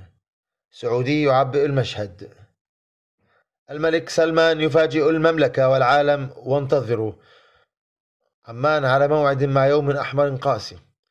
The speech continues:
تندلع شرارة ال-، ال-، شرارة التحركات في البرلمان لأكثر من مرة.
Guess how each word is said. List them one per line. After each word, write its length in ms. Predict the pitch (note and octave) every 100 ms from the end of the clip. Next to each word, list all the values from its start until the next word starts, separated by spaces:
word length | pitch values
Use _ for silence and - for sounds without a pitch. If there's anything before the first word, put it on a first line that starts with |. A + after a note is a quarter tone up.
| _ _
تندلع 480 | B2+ B2+ D3 D#3+ C#3+
شرارة 460 | C3+ C#3+ C#3+ C#3+ B2+
ال-، 360 | B2+ B2 A#2 -
ال-، 680 | - A#2 A#2 A#2 A2+ G#2 -
شرارة 360 | A2+ C3+ C3+ D3
التحركات 580 | C3 A#2+ C3 B2+ C#3+ B2
في 80 | A2+
البرلمان 440 | A2+ A#2 C3 D3
لأكثر 400 | C#3+ C3+ - C3
من 260 | C3 C#3 C3
مرة. 340 | A#2+ F#2 -